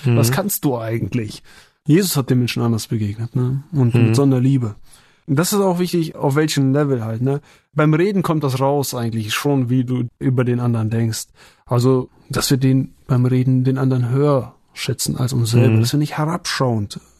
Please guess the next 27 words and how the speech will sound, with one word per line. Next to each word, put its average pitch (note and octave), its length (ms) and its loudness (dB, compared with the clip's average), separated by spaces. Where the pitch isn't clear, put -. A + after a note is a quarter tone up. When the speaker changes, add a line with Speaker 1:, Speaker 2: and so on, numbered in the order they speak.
Speaker 2:
reden. A#2 640 0
Auch D#3+ 160 0
mit F#3 180 2
ihm. D#3+ 180 2
Ich - 80 -12
kann G3+ 220 2
mit F#3 160 0
dir F3+ 60 0
ganz F3+ 200 0
unterschiedlich C#3+ 380 0
reden. A#2+ 140 2
Ich A#2+ 80 -4
kann D#3 460 -2
halt C#3+ 260 2
von D3 200 0
oben F3 360 2
herab, D3+ 420 -2
oder B2+ 120 -4
ich C3+ 120 -4
kann - 180 -2
halt D3 180 -4
so C#3+ 400 0
dich A2+ 220 4
Speaker 1:
Mhm. G#2 40 6
Speaker 2:
wirklich D3+ 400 4
ernst G#3+ 460 0
nehmen. F#2+ 240 -2